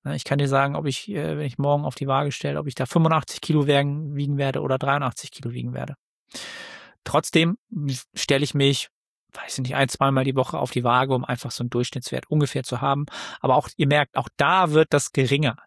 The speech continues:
So, ne? Ähm, man entwickelt sich halt immer mehr zu dem, dass man das aus dem Gefühl heraus weiß, ob das gut funktioniert, nicht funktioniert. Das ist keine Entwicklung, die innerhalb von einer Woche oder von Monaten stattfindet, sondern von Jahren.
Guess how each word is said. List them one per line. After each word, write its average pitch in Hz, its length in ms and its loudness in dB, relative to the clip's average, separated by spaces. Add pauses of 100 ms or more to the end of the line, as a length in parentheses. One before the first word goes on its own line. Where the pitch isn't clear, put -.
(120)
So, 127 120 -14
ne? 135 200 0 (540)
Ähm, 131 440 -4
man 135 140 2
entwickelt 147 400 2
sich - 200 0
halt 147 160 2
immer 190 260 6
mehr 170 220 4
zu - 160 0
dem, 151 360 4 (140)
dass 135 220 -2
man 143 180 -2 (140)
das - 280 -2
aus 139 240 2
dem 143 160 -2
Gefühl 151 320 2
heraus 135 360 2
weiß, 131 400 0
ob 131 180 -2
das - 240 -6 (100)
gut 151 180 0
funktioniert, 131 600 -4
nicht 139 200 -4
funktioniert. - 560 -10 (340)
Das - 160 0
ist - 100 -2
keine 208 280 4
Entwicklung, 160 440 4
die 156 140 2
innerhalb 143 240 2
von 131 240 -4
einer 127 180 -4
Woche 151 220 0
oder 139 180 0
von 139 220 0
Monaten 175 400 6
stattfindet, 147 580 -2
sondern 127 240 -4
von 117 240 -8
Jahren. 185 540 4